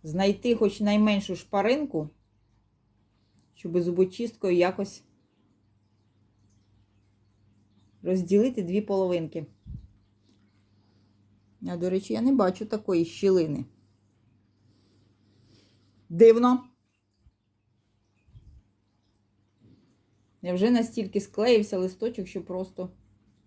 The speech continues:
а, є, ось, бачите, вже починає роз'єднуватись. О! Раз, та й роз'єднався.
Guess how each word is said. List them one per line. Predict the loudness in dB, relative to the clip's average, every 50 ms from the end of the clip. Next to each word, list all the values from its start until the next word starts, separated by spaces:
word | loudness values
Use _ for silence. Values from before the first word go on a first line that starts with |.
| _ _
а, | -8 -2 0 2
є, | 2 4 4 4 4
ось, | 4 2 0 0
бачите, | 0 0 0 0 -2 -4 -8 -6
вже | -4 -4 -4
починає | -4 -4 -6 -6 -6 -6 -4 -2 -2 -4 -4 -6 -10 _ _ _ _ _ _ _ _ _ _
роз'єднуватись. | -2 0 0 0 0 2 4 4 4 4 2 -4 -4 -6 -8 -8 -10 -12 -12 -14 -16 -20 _ _ _ _ _ _ _ _ _ _ _ _ _ _ _ _ _ _ -6
О! | -4 -2 0 -2 -2 -6 -12 _ _ _ _ _ _ _ _ _ _ _ _ _ _ _ _ _ _ _ _ _ _ _ _ _ _ _ _ _ _ _ _ _ _ _ _ _ _ _ _ _ _ _ _ _ _ _ _ _ _ _ _ _ _
Раз, | -4 0 2 2 2 0 0
та | -2 0
й | 0 2
роз'єднався. | 2 2 0 0 -2 -2 -2 -4 -6 -6 -8 -10 -14 -18